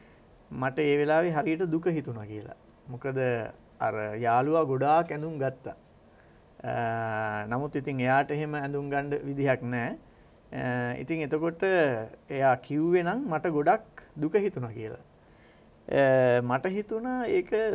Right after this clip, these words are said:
දුක හිතුණා නෙමෙයි, මට හිතුනේ ඒ පිළිබඳ ඊර්ෂ්‍යාවක් ඇති වුණා කියන එකයි.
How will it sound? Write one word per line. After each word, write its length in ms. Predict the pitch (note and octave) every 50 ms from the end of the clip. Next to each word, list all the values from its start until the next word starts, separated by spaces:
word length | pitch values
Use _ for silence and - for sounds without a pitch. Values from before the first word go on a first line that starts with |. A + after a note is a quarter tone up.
| D3 C3 A#2
දුක 200 | A#2+ B2+ B2 -
හිතුණා 540 | E3+ F3+ F#3 F#3+ F3+ F3+ F#3+ G3 F#3+ F3+ D#3+
නෙමෙයි, 840 | D3 C#3+ D3 D#3 E3+ F3 F3 F#3 F#3 F#3 F3 F3 - - - - - - -
මට 180 | D3+ D3+ D#3 E3+
හිතුනේ 720 | E3 D#3+ D3+ D#3 - G3 F#3+ F#3 F3+ G#3+ E4+ F#4 - - _ _ - _ _ _ _ _ - -
ඒ 140 | D3 D#3
පිළිබඳ 440 | D#3+ E3 E3+ F3 F3+ F3 F#3+ F#3+ G#3
ඊර්ෂ්‍යාවක් 840 | C4+ A#3+ E3+ E3+ G3 A3+ G#3+ G3+ - - F3 E3 D3+ D3 C#3 C3+ -
ඇති 160 | B2+ B2+ C3
වුණා 260 | B2+ B2 A#2+ A2+ A2
කියන 220 | A2+ A2+ A2+ A2 G#2+
එකයි. 320 | A2 A#2 - - - -